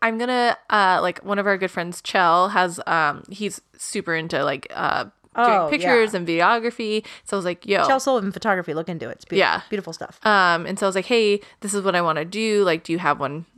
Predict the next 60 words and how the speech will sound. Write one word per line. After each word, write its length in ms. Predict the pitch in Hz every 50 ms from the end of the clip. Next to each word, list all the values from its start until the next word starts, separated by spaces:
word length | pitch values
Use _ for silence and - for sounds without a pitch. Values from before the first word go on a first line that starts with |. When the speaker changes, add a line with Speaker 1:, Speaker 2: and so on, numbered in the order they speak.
| - _ -
Speaker 1:
like, 200 | - 180 180 165
a 220 | 165 156 151 127 -
camera 300 | - - 240 262 277 233
you 140 | 196 170
recommend?" 480 | 151 127 - - 147 143 110 107 160 170
So 100 | - 185
he 100 | 180 175
recommended 480 | 175 202 233 - 285 277 277 262 269 247
one. 280 | 247 247 247 247 247 - -
I'm 120 | 196 185 180
gonna 120 | 175 170
start 240 | 165 - - - -
saving 320 | - - 208 226 254 262
up 140 | 262 233 214
for 180 | - 226 214 214
it 60 | 202
with 160 | 185 185 -
another 260 | 180 180 170 175 196
side 220 | 202 - 196 190 185
hustle 320 | 208 208 180 - - 175
I 100 | 170 180
do. 280 | 180 175 175 175 180 196
Speaker 2:
Yeah. 200 | 185 190 - - -
Speaker 1:
<laughs> 40 | - - - - - - - - - - - 539 640 640 622 622 587 539 466 415 -
And 180 | 240 226 220 220
then 360 | 226 226 226 226 220 220 220 226 - - - -
I'm 100 | 254 269
gonna 180 | 302 320 330 320
go 160 | 254 285 294
explore 400 | 302 285 - - - 294 311 302
Oregon. 560 | 247 285 330 339 294 262 180 151 165 196 170 -
Speaker 2:
I 260 | - 285 320 330 339 294 262 - -
wholeheartedly 800 | 277 - - 392 427 427 - - 370 381 392 381 381 - 262 247
support 340 | - - 175 - 185 165 156
this. 60 | 196
Speaker 1:
I'm 80 | 214 220
gonna 140 | 220 214
go 80 | 202 196
see 140 | 185 - 185
hot 280 | 170 - - 294 277 -
springs. 400 | - - 302 294 285 294 294 254
I'm 120 | 202 185
gonna 120 | 190 190 185
go 80 | 180 175
see 120 | 175 -
waterfalls. 520 | 160 160 214 262 302 302 - 302 285 285 277
I'm 80 | 254 214
gonna 120 | 202 185
go 100 | 170 165
to 100 | 151 156
the 60 | 156 165
coast. 500 | - - 311 339 349 320 - - - -
Speaker 2:
Yeah. 160 | 226 247 339
Speaker 1:
I'm 140 | 415 415 190
gonna 180 | 185 185 185
go 140 | 180 175 175
see 260 | 180 - - 180 165
Thor's 320 | 175 - 185 156 151 156 -
Well. 360 | 226 285 311 294 294 294 277
Like, 280 | 220 185 165 151 -